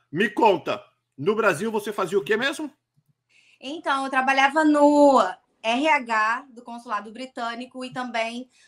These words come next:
Speaker 2: no, no escritório de advocacia.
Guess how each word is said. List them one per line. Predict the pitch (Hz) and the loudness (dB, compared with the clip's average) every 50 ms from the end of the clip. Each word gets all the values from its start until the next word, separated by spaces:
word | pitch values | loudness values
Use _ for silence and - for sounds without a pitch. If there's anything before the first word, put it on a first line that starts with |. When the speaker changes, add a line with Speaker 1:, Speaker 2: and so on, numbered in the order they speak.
| _ | _
Speaker 2:
no, | - 233 247 247 247 247 240 240 240 233 233 226 | -12 -10 -8 -8 -6 -6 -6 -6 -6 -8 -8 -10
no | 220 226 | -10 -10
escritório | 233 233 - 240 233 254 220 214 226 | -10 -10 -10 -6 0 2 2 2 2
de | 214 233 | -2 -4
advocacia. | 226 208 226 226 240 240 254 262 254 - - - 233 220 208 196 180 170 165 160 165 | -6 -6 -4 -4 -4 0 0 -2 -2 -2 -8 -10 -10 -8 -6 -6 -6 -8 -8 -12 -20